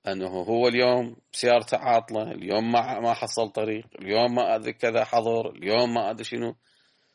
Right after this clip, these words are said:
خاصة، قضايا خاصة، هذا بعد إذا أضيفها للأمور العامة بعد خو ما نحصل، يعني، على التجمع العام.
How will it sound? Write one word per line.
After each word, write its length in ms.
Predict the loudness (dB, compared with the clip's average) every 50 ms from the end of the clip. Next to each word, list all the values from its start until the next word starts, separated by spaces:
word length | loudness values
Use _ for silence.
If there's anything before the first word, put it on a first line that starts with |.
| _ _ _
خاصة، 500 | -4 2 4 4 4 2 2 0 -2 -2
قضايا 440 | 0 0 0 2 4 4 4 2
خاصة، 480 | 2 2 0 0 0 0 0 0 2 2
هذا 120 | 4 2
بعد 340 | 2 2 0 -2 -4 -4 -10 -20 _ _ _ _ _ -20
إذا 340 | -16 -14 -8 -6 -4 -6
أضيفها 380 | -4 -2 0 -2 -2 0 -2 -4
للأمور 300 | -2 -2 -4 -4 -4 -6
العامة 320 | -2 0 0 2 2 2
بعد 220 | 0 0 0 0 -2
خو 140 | -2 -4 2
ما 120 | 2 2
نحصل، 300 | 2 2 -2 -6 -6 -6
يعني، 320 | -6 -12 -14 -14 -16 -18 -20 -20 _ _
على 200 | -8 -6 -6 -6
التجمع 680 | -10 -10 -12 -16 -12 -12 -10 -6 -6 -6 -6 -6 -10 -10
العام. 260 | -12 -12 -16 -18 -20